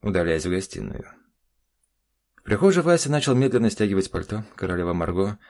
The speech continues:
взялась ему помочь, но Панов рефлекторно отодвинулся. С болевым подкреплением условный рефлекс вырабатывался быстро. "Осторожно",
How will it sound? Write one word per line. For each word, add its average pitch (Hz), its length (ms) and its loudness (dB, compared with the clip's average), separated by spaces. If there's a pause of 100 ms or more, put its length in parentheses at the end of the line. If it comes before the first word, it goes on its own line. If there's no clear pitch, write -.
(180)
взялась 82 400 -2
ему 82 120 -6
помочь, 90 360 -6
но 87 80 -6
Панов 87 480 -10 (320)
рефлекторно 85 600 -6
отодвинулся. 85 800 -12 (340)
С 90 140 -6
болевым 90 420 0
подкреплением 98 760 -2
условный 98 460 0
рефлекс 98 520 -2 (640)
вырабатывался 110 800 0
быстро. - 540 -6 (760)
"Осторожно", 139 880 -4